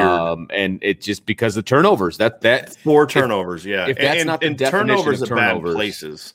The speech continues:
Speaker 1: yeah, the
Speaker 2: Right?
Speaker 1: definition of bad
Speaker 2: Yeah.
Speaker 1: turnovers.
Speaker 2: Yeah, gi-, giving turnovers that led to, like, one of 'em led to a s-, a six-yard fumble return. That means you fumbled deep in your own territory.
Speaker 1: Right.
Speaker 2: You know, uh,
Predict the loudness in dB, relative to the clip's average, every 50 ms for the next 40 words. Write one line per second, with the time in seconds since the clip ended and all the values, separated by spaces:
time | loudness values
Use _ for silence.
0 | _ _ -4 0 2 2 2 2 0 -4 -6 -10 _ -14 -6 -2 -2 0 2 2
1 | 0 0 -2 -4 -6 -4 -4 -4 -6 -6 -4 -2 0 0 0 0 -2 -4 -8 -8
2 | -10 -12 -14 -16 -16 -16 -16 -16 -16 -20 -20 -20 _ _ _ _ _ -4 0 0
3 | 0 0 -2 -2 -2 0 0 0 0 0 0 0 0 0 -2 -2 -2 0 0 2
4 | 0 0 0 0 -2 -2 -4 -4 -2 -2 -2 -2 -4 -6 -6 -6 -6 -6 -8 -6
5 | -2 0 0 2 2 0 0 -2 -2 -2 -2 -2 -4 -4 -4 -4 -4 -4 -8 -10
6 | -10 -8 -6 -4 -4 -4 -2 -2 0 0 0 0 -2 -2 -2 -2 -2 0 0 0
7 | 0 0 0 0 2 2 2 2 2 0 0 2 0 0 0 -2 -4 -4 -4 -4
8 | -2 -2 -2 -4 -4 -6 -6 -6 -6 -6 -6 -6 -4 -2 0 0 0 0 -2 -4
9 | -4 -4 -2 -2 -4 -4 -4 -2 -2 -2 -2 -4 -6 -10 _ _ -20 -18 -8 -4
10 | -2 0 0 0 -2 -4 -4 0 2 4 4 4 4 4 2 2 2 2 2 0
11 | 0 -2 -4 -6